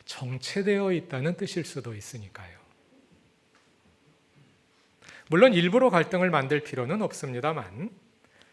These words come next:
갈등이 있더라도 그것을 잘 다루기만 하면 오히려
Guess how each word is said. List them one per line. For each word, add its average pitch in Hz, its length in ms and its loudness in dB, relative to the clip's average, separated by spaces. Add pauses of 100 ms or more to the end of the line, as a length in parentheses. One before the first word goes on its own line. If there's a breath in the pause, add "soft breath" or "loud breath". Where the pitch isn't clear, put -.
(140)
갈등이 226 540 -2
있더라도 165 560 -2 (440)
그것을 135 600 -8 (420 loud breath)
잘 170 500 0
다루기만 143 680 -4
하면 104 480 -8 (540)
오히려 143 580 -8